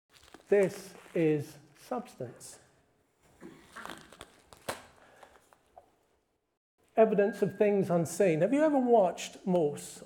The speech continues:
or other dramas on television where there's a detective, where there's police work, where there's a law team,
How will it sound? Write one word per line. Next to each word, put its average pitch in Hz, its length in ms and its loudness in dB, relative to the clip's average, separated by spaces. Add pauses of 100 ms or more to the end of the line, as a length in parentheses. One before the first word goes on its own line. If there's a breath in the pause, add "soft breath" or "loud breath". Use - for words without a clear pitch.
or 151 520 2 (720 soft breath)
other 180 580 6 (200)
dramas 190 440 4
on 165 140 0
television 147 540 -2
where 151 140 0
there's 139 340 -2
a 135 40 -6
detective, 180 760 0
where 135 100 -4
there's 127 160 -10
police 185 400 0
work, 170 300 -2
where 151 100 0
there's 135 200 -8
a 139 40 -6
law 175 360 4
team, 160 420 -4